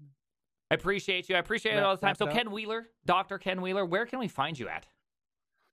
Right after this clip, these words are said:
Speaker 2: On Twitter.
Speaker 1: Okay. Can
Speaker 2: Ken underscore Wheeler.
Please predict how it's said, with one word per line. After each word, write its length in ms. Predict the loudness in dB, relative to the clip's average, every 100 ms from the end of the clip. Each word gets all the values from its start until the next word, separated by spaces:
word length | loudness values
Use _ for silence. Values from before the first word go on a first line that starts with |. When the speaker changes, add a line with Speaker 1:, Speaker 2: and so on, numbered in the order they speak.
| _ _ _ _ _ _ _ _ -16
Speaker 2:
On 160 | -14
Twitter. 420 | -8 -4 -2 -4 -8 _ -2
Speaker 1:
Okay. 320 | 0 0 -2
Can 260 | -2 -4 -4
Speaker 2:
Ken 20 |
underscore 640 | -8 -6 -8 -8 -6 -6 -4
Wheeler. 460 | -6 -4 -4 -6